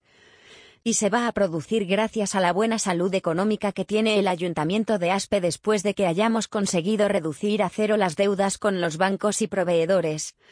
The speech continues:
siendo uno de los pueblos que lo ha conseguido. Además, con la contención del gasto, esta reducción va a permitir mantener todos los servicios que presta el ayuntamiento y,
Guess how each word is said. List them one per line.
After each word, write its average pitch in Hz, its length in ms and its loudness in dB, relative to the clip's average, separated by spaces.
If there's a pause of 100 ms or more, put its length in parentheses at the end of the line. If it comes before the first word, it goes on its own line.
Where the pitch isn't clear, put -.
(240)
siendo 233 420 2
uno 240 220 2
de 208 100 0
los 156 140 -2
pueblos 214 360 0
que 214 120 -2
lo 170 120 2
ha 185 120 0
conseguido. 160 680 -4 (1900)
Además, 196 760 0 (140)
con 240 160 0
la 196 80 0
contención 208 640 0
del 208 160 2
gasto, 175 500 -2 (160)
esta 254 320 0
reducción 220 640 0
va 208 100 4
a 196 40 2
permitir 196 500 -2
mantener 190 500 0
todos 208 320 0
los 202 200 0
servicios 196 500 -2
que 180 140 -2
presta 208 400 -2
el 185 80 0
ayuntamiento 175 760 0
y, 170 260 -2